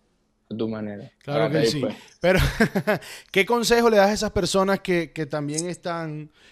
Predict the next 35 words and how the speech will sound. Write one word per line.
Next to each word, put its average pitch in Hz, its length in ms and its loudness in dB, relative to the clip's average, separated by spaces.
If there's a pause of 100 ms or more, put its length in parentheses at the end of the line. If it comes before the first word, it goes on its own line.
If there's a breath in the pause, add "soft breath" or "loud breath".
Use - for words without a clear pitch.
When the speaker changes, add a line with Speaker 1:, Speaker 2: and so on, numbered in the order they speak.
Speaker 2:
en 143 120 -6
ese 156 260 -2
ámbito, 170 320 -4
ya 143 120 -4
especialmente 175 600 -6
mujeres, 165 400 0
quizás, 143 280 -4 (360 loud breath)
en 147 120 -4
ese 165 220 2
ámbito 180 320 2
del 170 100 0
periodismo 151 440 0
deportivo, 156 720 2 (240)
en, 87 280 -18
en 117 200 -12
ese 117 200 -12
rubro? 139 340 -2 (380 loud breath)
¿Qué 151 160 -4
consejo 175 400 2
hay 170 100 4
para 160 240 2
ellas? 139 180 0
Estén 156 320 -6
donde 160 200 -2
estén, 135 220 -4
Venezuela, 127 460 -4
Estados 131 220 -6
Unidos, 131 560 -4 (540 soft breath)
eh, 127 340 -12
fuera 160 240 -2
del 160 100 0
país, 147 240 2
donde 127 200 -2
sea, 143 240 0
pues. 98 140 -10